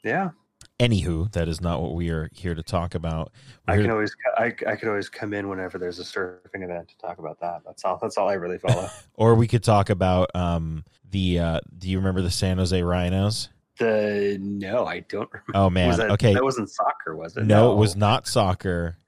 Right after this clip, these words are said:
Speaker 2: It was
Speaker 1: Roller hockey or something?
Speaker 2: Yes, it was
Speaker 1: <laughs> No,
Speaker 2: professional.
Speaker 1: was
Speaker 2: No.
Speaker 1: it really?
Speaker 2: Yeah, it was professional roller hockey. It was in the
Speaker 1: Wow.
Speaker 2: nineties. They played in the Shark Tank.
Speaker 1: Okay.
Speaker 2: Um, yeah, professional roller hockey was a thing very briefly.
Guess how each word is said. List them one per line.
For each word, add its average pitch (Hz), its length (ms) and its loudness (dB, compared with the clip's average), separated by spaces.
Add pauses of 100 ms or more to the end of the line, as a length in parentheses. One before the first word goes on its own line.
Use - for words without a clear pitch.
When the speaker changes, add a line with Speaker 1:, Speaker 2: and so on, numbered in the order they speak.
(120)
Speaker 2:
It 101 240 0
was 110 280 6
Speaker 1:
Roller 107 180 2
hockey 151 240 0
or - 320 -16
something? 90 160 0
Speaker 2:
Yes, 107 440 2
it 101 80 2
was 95 200 2
Speaker 1:
<laughs> - 80 -10
No, - 40 -6
Speaker 2:
professional. 101 580 2
Speaker 1:
was 113 120 2
Speaker 2:
No. 113 120 6
Speaker 1:
it - 40 0
really? 120 360 -2
Speaker 2:
Yeah, 107 220 4
it - 60 -12
was 98 140 -2
professional 104 1000 0
roller 95 520 4
hockey. 82 500 -2 (560)
It 98 80 2
was 95 200 4
in 101 60 4
the 104 160 4
Speaker 1:
Wow. 101 80 0
Speaker 2:
nineties. 98 460 0
They 92 120 0
played 98 400 0
in 104 260 -2
the 98 80 0
Shark 95 380 0
Tank. 104 460 -2 (520)
Speaker 1:
Okay. 113 640 -2
Speaker 2:
Um, 90 500 0
yeah, 95 300 2 (180)
professional 107 680 0
roller 104 340 4
hockey 90 440 -2
was 90 300 0
a 107 40 -2
thing 87 480 -2
very 90 240 -2
briefly. 85 760 -6